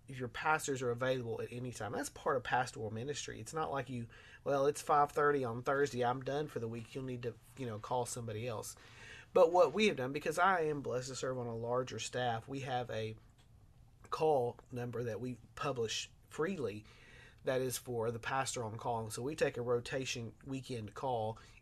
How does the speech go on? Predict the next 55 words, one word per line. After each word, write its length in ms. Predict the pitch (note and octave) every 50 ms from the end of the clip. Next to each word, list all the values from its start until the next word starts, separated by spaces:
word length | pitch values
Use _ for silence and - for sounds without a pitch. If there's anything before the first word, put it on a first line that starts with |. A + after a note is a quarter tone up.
| - -
anyway 400 | D3+ D#3+ D#3+ C#3 A#2+ G#2 G2 -
all 240 | - B2 B2+ C3
year 160 | B2+ A2+ A2 A2+
long. 380 | A2+ A2 A2 A2+ A2+ A2+ A2
And 80 | G#2+ G#2
so 120 | A#2 A2+
somebody 460 | G#2+ - - D#3 C#3+ D3+ C#3 C#3 B2+ B2 - - - - -
gets 180 | C3 C3 A#2 -
it 80 | C#3 B2
every 220 | A#2+ A#2 A2+ A2+
holiday 420 | A2 C3 B2 C3+ C3 A#2+ A2 G#2
season 380 | G#2+ - - A2 G#2 G#2+ A2 G#2 G#2
as 160 | G#2+ - -
well. 300 | - B2+ A#2 G#2+ G#2+ - - - - - - - - - - - - - -
But 100 | - D3
what 160 | D3+ F3 C3+
that 180 | - D#3 D#3 D#3
is, 180 | D3+ C#3+ B2+ C3
it 120 | C#3 D3
gives 280 | C#3+ C3+ F3 E3 D#3 - -
a 140 | D3+ D#3+ F3
number 480 | F3 E3 D3+ C#3+ C#3 C#3 B2+ B2 A#2+ A#2
that 180 | A2+ A#2+ A2+ - - -
anybody 420 | - D#3+ F3+ F3 D3 D3 C#3 C3+
in 80 | C3+ B2+
the 60 | B2
church 280 | A2 - C3 A#2 - - -
can 100 | B2+ A#2
call 280 | - - A#2+ A#2+ A2+
at 40 | D3
any 220 | - C3+ D3+ D3+ C#3+
time, 380 | - - C3+ A#2+ A#2 G#2+ A2 - - - - - - - - - - - -
and 100 | - C3
they 120 | C#3+ D#3+
don't 160 | F#3 E3+ C#3+ D3+
have 140 | D3 C#3+
to 100 | - C3+
know 180 | C3+ D3 D#3 D#3+
who's 240 | - C#3 B2+ A2+ A#2
on 160 | G#2+ A2 G#2+
call, 340 | - - - A2 G#2+ A2 A2
and 80 | A2+
it 140 | B2+ C3+ -
just 380 | - C3+ A#2 - - - C3 B2
directs 460 | B2+ C3+ A2+ B2 C3+ - - - -
back 340 | - - - - - - -
to 240 | - - B2+ A#2+ A#2+
our 160 | A#2+ A#2+ A2+
phones, 420 | - - C3+ A#2 A2 A2 A2 G#2+
whoever's 400 | - C3 C3 B2+ A#2+ A2 A2+ -
on 140 | A#2 G#2+ G#2
call. 300 | - B2+ A#2+ A#2 G#2+ G2
And 120 | G#2+ G#2+
so 160 | - B2+ B2 C3
it, 140 | B2 A2+